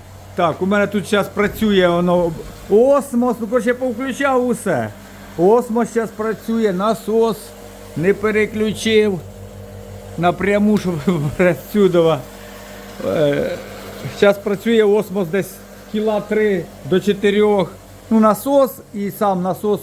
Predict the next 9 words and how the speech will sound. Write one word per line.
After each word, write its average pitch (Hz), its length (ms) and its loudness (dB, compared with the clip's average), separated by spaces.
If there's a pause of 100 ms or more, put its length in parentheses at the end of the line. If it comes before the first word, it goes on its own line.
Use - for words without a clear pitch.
осмос, 147 520 0
насос 175 320 -4
скважинний. 127 760 0 (540)
І 196 80 0
щас 269 280 2
працює 233 720 0 (500)
гібри-, 190 420 -4
що, 170 220 0 (320)
Huawei, 170 640 0